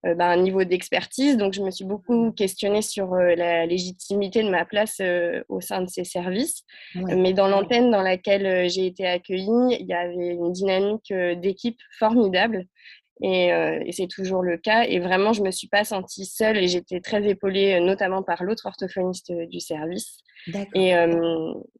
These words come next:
Speaker 1: et du coup, c'est ce qui m'a aussi, euh, conduit à accepter parce que c'était vraiment, euh, un travail d'équipe.
Speaker 2: Hmm, ok. Tu recommanderais, euh, à des étudiants ou étudiantes qui sont en fin de cursus de commencer tout de suite dans un centre de troubles des apprentissages ?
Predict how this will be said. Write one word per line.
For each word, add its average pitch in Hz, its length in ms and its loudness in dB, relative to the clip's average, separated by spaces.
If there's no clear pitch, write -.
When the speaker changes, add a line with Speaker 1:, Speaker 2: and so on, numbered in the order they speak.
Speaker 1:
et 180 60 0
du 180 120 -4
coup, 240 120 0
c'est 220 160 2
ce - 100 -8
qui 190 140 -2
m'a 180 220 4
aussi, 185 380 -2
euh, 165 480 -2
conduit 202 400 2
à 180 100 4
accepter 190 500 0
parce 180 220 -2
que 165 540 -2
c'était 175 360 -6
vraiment, 180 460 2
euh, 175 320 2
un 196 80 0
travail 190 340 -2
d'équipe. 185 300 -6
Speaker 2:
Hmm, 190 520 -6
ok. 190 220 -4
Tu 220 120 -2
recommanderais, 226 1000 0
euh, 214 360 -4
à 196 80 0
des 196 220 -2
étudiants 196 360 -8
ou 214 80 -2
étudiantes 190 560 -6
qui - 140 -10
sont 208 160 -6
en 196 100 -6
fin 214 160 -6
de 202 60 -6
cursus 226 500 -12
de 190 520 0
commencer 202 520 -2
tout 226 160 -12
de 208 60 -16
suite 226 180 -8
dans 196 220 -6
un 185 80 -8
centre 208 260 -10
de 180 320 -4
troubles 190 200 -12
des 190 140 -4
apprentissages ? 196 600 -10